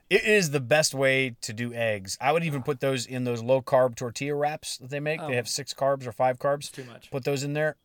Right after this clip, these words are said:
Speaker 1: I would just,
Speaker 2: Mm.
Speaker 1: well, if you're eating
Speaker 2: So
Speaker 1: ten
Speaker 2: good.
Speaker 1: carbs a day, yeah.
Speaker 2: So
Speaker 1: that would
Speaker 2: good.
Speaker 1: be too much.
Speaker 2: No, I mean, it's too much. I, too much goodness is what it is.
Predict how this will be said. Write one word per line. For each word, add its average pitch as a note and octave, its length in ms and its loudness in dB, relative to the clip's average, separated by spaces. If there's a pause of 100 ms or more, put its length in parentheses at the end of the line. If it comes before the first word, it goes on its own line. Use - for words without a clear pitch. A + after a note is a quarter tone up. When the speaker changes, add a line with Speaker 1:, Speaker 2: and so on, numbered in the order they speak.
(120)
Speaker 1:
I A2 140 -4
would G#2 120 -8
just, G2+ 240 -12 (320)
Speaker 2:
Mm. C#3+ 160 -12
Speaker 1:
well, G#2+ 260 -2
if - 120 -10
you're A2+ 240 -10
eating G#2+ 220 -10
Speaker 2:
So F#2+ 140 -10
Speaker 1:
ten A2 80 -6
Speaker 2:
good. A2+ 100 -12
Speaker 1:
carbs G#2 240 -4
a - 40 -14
day, G2+ 220 -8
yeah. F#2 220 -14 (220)
Speaker 2:
So - 220 -12
Speaker 1:
that B2+ 60 -8
would F#2+ 80 -12
Speaker 2:
good. A2+ 120 -12
Speaker 1:
be G2+ 60 -14
too F2 40 -16
much. D#2+ 220 -18
Speaker 2:
No, C3+ 180 -8
I B2+ 40 -10
mean, C3 240 -12
it's B2+ 180 -14
too C3+ 180 -14
much. B2 260 -14
I, A#2 100 -14
too B2 180 -18
much A#2 180 -18
goodness G2 500 -18
is - 160 -20
what G#2 100 -20
it G2+ 100 -20
is. - 320 -20